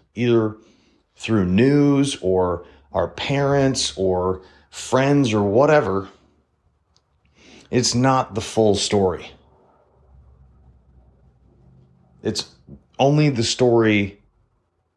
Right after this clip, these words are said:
that they want you to hear. Now, I don't know who they is, you know, the, the ruling class, the, the people pulling the strings, whatever you wanna call it. They want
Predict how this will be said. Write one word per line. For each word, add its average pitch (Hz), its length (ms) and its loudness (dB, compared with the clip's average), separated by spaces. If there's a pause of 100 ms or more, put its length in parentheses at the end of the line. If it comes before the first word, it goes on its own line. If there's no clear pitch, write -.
(120)
that 95 440 -2
they 98 680 0 (1080)
want 95 320 0
you 98 120 2
to 95 80 2
hear. 78 340 -2 (440)
Now, 82 100 -10
I 85 60 -2
don't 90 120 -2
know 87 100 -2
who 90 140 0
they 95 320 2
is, 87 640 -4 (880)
you 80 80 -16
know, 78 60 -12
the, 85 180 -8
the 82 160 -6
ruling 98 560 2
class, 90 560 -2
the, 82 260 -4
the 80 360 -8 (440)
people 110 280 0
pulling 104 380 0
the 87 60 -4
strings, 92 500 -2
whatever 98 240 2
you 98 80 2
wanna 90 180 -2
call 85 340 -2
it. 78 120 -10 (2500)
They 143 180 4
want 151 440 2